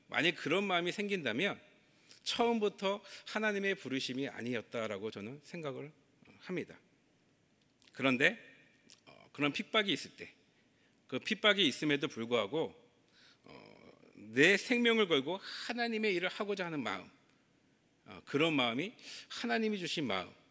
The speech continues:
그런 마음이 하나님이 부르신 그런 마음이라고 저는, 어, 생각을 합니다. 그러니까 어떤 수모를 당함에도 불구하고, 어, 하나님의 일을 계속 하-, 하고자 하는 마음이에요.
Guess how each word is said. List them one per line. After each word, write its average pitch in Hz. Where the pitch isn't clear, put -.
그런 127
마음이 120
하나님이 196
부르신 156
그런 123
마음이라고 110
저는, 117
어, 101
생각을 127
합니다. 151
그러니까 139
어떤 214
수모를 226
당함에도 135
불구하고, 120
어, -
하나님의 220
일을 208
계속 170
하-, 208
하고자 226
하는 175
마음이에요. 104